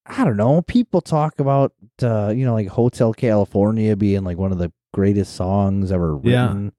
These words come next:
Speaker 1: And it just doesn't do it for me.
Speaker 2: That's
Speaker 1: I'd
Speaker 2: fair.
Speaker 1: ra-, I'd rather take, like, solo Don Henley over the
Speaker 2: Little
Speaker 1: Eagles.
Speaker 2: Boys of Summer.
Speaker 1: Yeah, you know, like,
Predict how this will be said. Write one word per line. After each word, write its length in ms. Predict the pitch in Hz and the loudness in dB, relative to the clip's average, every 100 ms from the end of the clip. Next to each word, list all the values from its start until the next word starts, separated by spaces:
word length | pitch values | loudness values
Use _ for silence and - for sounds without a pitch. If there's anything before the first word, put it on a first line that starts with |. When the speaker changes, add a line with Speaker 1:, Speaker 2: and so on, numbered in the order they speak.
| _ - | _ -2
Speaker 1:
And 140 | 220 | 0
it 100 | 226 | 0
just 240 | 330 330 _ - | 0 0 _ -4
doesn't 420 | 110 120 113 90 - | 0 0 -2 -4 -4
do 200 | 85 98 | 0 0
it 120 | - | 0
for 280 | - 110 104 | -2 -2 0
me. 320 | 107 107 104 _ _ _ _ - | 0 0 -2 _ _ _ _ -4
Speaker 2:
That's 200 | 262 254 | -2 0
Speaker 1:
I'd 40 | |
Speaker 2:
fair. 200 | 117 - | 0 2
Speaker 1:
ra-, 220 | - 147 | 0 0
I'd 100 | 214 | 0
rather 300 | 151 139 143 | 2 2 0
take, 320 | 135 156 139 123 | 0 0 0 0
like, 200 | 92 - | -2 -4
solo 520 | - 95 104 113 110 | -4 0 2 4 2
Don 340 | 101 101 101 | 0 -2 -2
Henley 580 | 90 95 113 151 165 160 _ - | -6 -6 -2 -2 0 -4 _ -4
over 460 | 147 156 151 151 - | -2 0 0 -2 -6
the 180 | 160 | -6
Speaker 2:
Little 160 | 165 127 | -2 0
Speaker 1:
Eagles. 140 | - | 2
Speaker 2:
Boys 260 | 120 131 113 | 2 2 0
of 100 | 110 | -2
Summer. 680 | - 113 120 139 143 156 156 _ _ _ _ _ _ | -2 0 2 0 0 -2 -6 _ _ _ _ _ _
Speaker 1:
Yeah, 340 | 349 92 - 165 | -2 -2 -2 -4
you 120 | 90 | -4
know, 200 | 95 117 | -2 -2
like, 260 | 98 82 | -4 -6